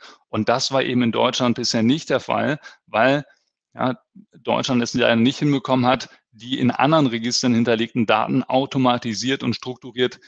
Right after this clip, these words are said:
in das Transparenzregister zu überführen. Und weil man diese technische Lösung nicht gefunden hat,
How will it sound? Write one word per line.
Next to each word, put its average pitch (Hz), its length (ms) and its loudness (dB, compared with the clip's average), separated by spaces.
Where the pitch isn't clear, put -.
in 123 100 0
das 120 180 0
Transparenzregister 113 1040 -4
zu 135 100 -8
überführen. 117 520 -2
Und 107 160 -6
weil 110 80 2
man 110 160 0
diese 110 160 -6
technische 131 420 -6
Lösung 143 400 -2
nicht 123 160 -4
gefunden 135 380 -4
hat, 147 200 -2